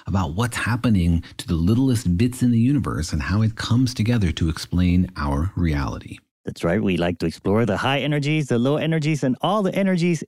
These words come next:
Speaker 2: in between that there are in this universe to discover, to explore, to learn about, and to blow your mind with.
Speaker 1: And energy is a really central concept in physics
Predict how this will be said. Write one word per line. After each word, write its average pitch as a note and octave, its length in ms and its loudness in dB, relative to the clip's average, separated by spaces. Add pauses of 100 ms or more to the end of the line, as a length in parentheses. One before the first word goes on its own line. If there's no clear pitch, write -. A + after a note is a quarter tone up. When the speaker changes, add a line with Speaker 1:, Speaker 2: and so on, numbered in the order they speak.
Speaker 2:
in G#3+ 200 2
between E3+ 340 0
that C#3+ 180 0
there C3 120 0
are C3+ 180 0
in C#3+ 220 0
this C#3 200 -2
universe B2+ 460 0
to C#3+ 100 2
discover, A2+ 460 0
to - 160 -4
explore, F#2+ 400 -2
to - 140 -8
learn C#3 220 2
about, A#2+ 340 0 (200)
and A#2+ 300 0
to A2+ 400 0 (100)
blow F2 160 0
your F#2 180 2
mind G2 220 0
with. - 160 -4 (260)
Speaker 1:
And G2 160 0
energy F#3 360 4
is D3+ 100 4
a A#2+ 80 2
really B2 220 4
central G2 480 0
concept F2 640 0
in D2+ 160 2
physics G2+ 420 0